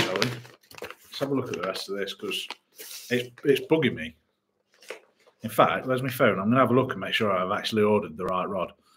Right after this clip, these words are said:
'cause like I say, I'm not, I'm not particularly follically blessed, but, um, there are hairs on my head that are thicker than this rod.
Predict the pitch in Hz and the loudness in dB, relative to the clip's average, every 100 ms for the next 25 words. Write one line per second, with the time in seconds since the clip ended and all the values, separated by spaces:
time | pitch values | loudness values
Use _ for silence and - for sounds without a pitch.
0 | _ _ _ _ 104 98 - - - 104 | _ _ _ _ -6 -4 -6 -6 -2 0
1 | - 113 98 95 117 117 117 - _ _ | 2 2 2 4 6 6 4 -6 _ _
2 | _ _ _ - 127 127 - 131 131 110 | _ _ _ 0 2 2 4 2 4 2
3 | 110 120 110 - 107 120 95 78 - - | 6 6 6 4 4 6 4 2 -4 -6
4 | - _ _ _ _ _ _ _ _ - | -8 _ _ _ _ _ _ _ _ 0
5 | 104 - - - 98 98 95 92 - _ | 0 0 -6 0 2 2 -2 -6 -14 _
6 | _ _ _ _ _ _ _ _ _ _ | _ _ _ _ _ _ _ _ _ _
7 | _ _ _ _ - 104 107 104 110 107 | _ _ _ _ 0 2 4 4 4 4
8 | 104 101 98 98 107 98 82 82 104 92 | 4 0 -2 0 0 0 -2 -6 -4 -6
9 | 92 85 87 - 95 80 | -6 -8 -8 -2 -2 -2